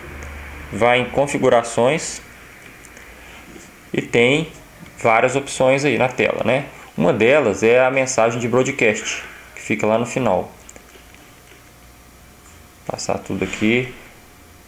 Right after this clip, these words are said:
Aqui, ó, ativação de C B. Permite o recebimento de mensagens de broadcast. Podemos desmarcar essa opção. E pronto.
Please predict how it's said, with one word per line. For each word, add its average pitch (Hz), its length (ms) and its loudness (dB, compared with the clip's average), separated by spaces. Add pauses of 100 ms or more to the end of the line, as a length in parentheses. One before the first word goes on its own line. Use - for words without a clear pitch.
(460)
Aqui, - 240 -2
ó, 95 80 2 (260)
ativação 123 680 2
de 135 100 -2
C 135 220 2
B. 95 300 -2 (2000)
Permite 123 440 2
o 143 40 4
recebimento 117 680 2
de 117 120 -6
mensagens 110 520 2
de 110 120 -2
broadcast. 110 840 -2 (800)
Podemos 110 480 0
desmarcar 117 640 0
essa 110 180 -2
opção. 131 460 0 (2750)
E - 60 -6
pronto. 110 400 -2